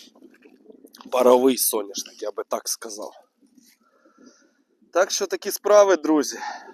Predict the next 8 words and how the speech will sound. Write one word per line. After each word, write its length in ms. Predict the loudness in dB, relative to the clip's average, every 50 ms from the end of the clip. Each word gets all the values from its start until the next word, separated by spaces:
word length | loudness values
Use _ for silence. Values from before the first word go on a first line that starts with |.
| _ _
В 80 | _ _
цьому 540 | -4 -2 -2 0 0 0 0 2 2 2
році 380 | 2 0 -2 -2 -4 -6 -6 -4 -2
нас 440 | 0 0 0 0 -2 -6 -8 -8 -10 _
погода 380 | -10 -6 -4 -4 -2 -2 -4
поставила, 680 | -4 -4 -10 -10 -8 -4 -2 -2 -2 -2 -2 -4 -6 -6
конечно, 560 | -8 -12 -16 -16 -16 -16 -16 -14 -12 -12 -12
в 460 | -12 -14 _ _ _ _ _ _ -20